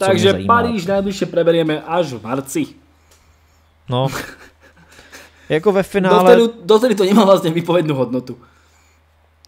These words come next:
Speaker 2: No a vlastně ani moc ale ne, no.
Speaker 1: Nevím. To jsem myslel
Speaker 2: Ne,
Speaker 1: vážně.
Speaker 2: jako,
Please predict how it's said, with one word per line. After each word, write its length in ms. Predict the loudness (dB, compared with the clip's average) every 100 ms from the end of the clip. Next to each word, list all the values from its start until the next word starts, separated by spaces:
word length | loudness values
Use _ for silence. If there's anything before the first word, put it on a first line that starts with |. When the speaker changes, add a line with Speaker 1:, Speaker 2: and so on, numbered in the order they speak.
| -14
Speaker 2:
No 100 | -14 -12
a 100 | -12
vlastně 360 | -6 -6 -6 -6 -6
ani 80 | -6
moc 220 | -8 -4
ale 180 | -2 -2
ne, 180 | -4 -6
no. 180 | -6 -6
Speaker 1:
Nevím. 240 | -6 -10 -14 _ _ _ _ _ _ _ _ _ _ _ _ -12 -6 -6 -6
To 80 | -6
jsem 100 | -4
myslel 160 | 2 4
Speaker 2:
Ne, 40 | 4
Speaker 1:
vážně. 260 | 2 -2
Speaker 2:
jako, 140 | -4